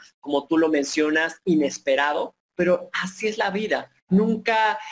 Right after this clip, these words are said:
hay una certeza de lo que va a suceder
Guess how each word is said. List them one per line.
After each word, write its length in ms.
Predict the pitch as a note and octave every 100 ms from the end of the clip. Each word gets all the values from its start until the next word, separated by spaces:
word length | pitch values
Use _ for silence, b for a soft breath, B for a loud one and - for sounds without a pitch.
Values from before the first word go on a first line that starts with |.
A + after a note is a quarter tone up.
| -
hay 200 | G3 G3+
una 240 | G#3+ G#3 F#3+
certeza 880 | G3 F3+ - - G#3 F#3+ G3+ F#3+ -
de 120 | F#3
lo 180 | E3+ E3
que 100 | E3+
va 120 | E3
a 100 | E3
suceder 580 | E3 - C#3+ E3 E3